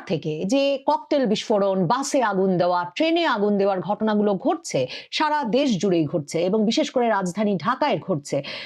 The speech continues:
আহ, স্কুল গেইটে ককটেল বিস্ফোরণের ঘটনা ঘটেছে,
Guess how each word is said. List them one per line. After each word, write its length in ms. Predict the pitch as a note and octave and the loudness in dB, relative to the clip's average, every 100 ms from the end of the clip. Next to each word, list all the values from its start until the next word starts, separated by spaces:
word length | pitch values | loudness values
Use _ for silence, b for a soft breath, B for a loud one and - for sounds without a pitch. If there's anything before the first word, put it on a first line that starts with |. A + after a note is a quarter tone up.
| B - | B -2
আহ, 180 | A3 A3+ | -2 -2
স্কুল 360 | - F4+ G4+ F#4+ | -2 0 2 2
গেইটে 300 | C#4+ B3+ B3+ A#3+ | 2 2 0 0
ককটেল 340 | A#3+ - C#4+ | 0 0 2
বিস্ফোরণের 520 | G3 - F#3 F3 E3+ | 2 0 0 2 0
ঘটনা 320 | D#3+ F3+ F3 D#3+ | 0 -2 -2 -4
ঘটেছে, 440 | F3 D3 - | -4 -6 -4